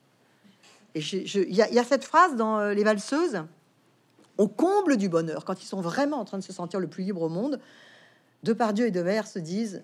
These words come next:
On est bien là, on bandera quand on aura envie de bander. »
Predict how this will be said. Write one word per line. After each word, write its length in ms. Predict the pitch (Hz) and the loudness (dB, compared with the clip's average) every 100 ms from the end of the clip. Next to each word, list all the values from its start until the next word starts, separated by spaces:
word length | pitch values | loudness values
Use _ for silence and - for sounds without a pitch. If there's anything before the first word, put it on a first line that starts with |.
| - _ _ _ 180 | -20 _ _ _ 0
On 100 | 190 | 2
est 80 | |
bien 400 | 151 143 - 185 | 0 -4 -8 -6
là, 260 | 156 135 160 - - | -6 -8 -10 -14 -10
on 100 | 165 | -6
bandera 460 | 170 196 185 170 226 | 0 0 0 -4 -6
quand 180 | 160 151 | -8 -8
on 80 | |
aura 140 | 151 151 | -10 -8
envie 220 | 156 156 | -8 -10
de 40 | |
bander. » 300 | 143 139 135 | -10 -12 -12